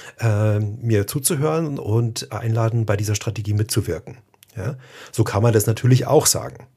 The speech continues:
Ja? Und nachdem sich aber dieser Begriff so verselbstständigt hat, wird halt jeder irgendwie, ähm,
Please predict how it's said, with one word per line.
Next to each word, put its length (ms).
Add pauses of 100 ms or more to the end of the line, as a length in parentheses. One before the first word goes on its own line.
(140)
Ja? 200 (420)
Und 360 (260)
nachdem 340
sich 200
aber 140
dieser 200
Begriff 320
so 120
verselbstständigt 680
hat, 200
wird 220
halt 180
jeder 420
irgendwie, 560 (260)
ähm, 440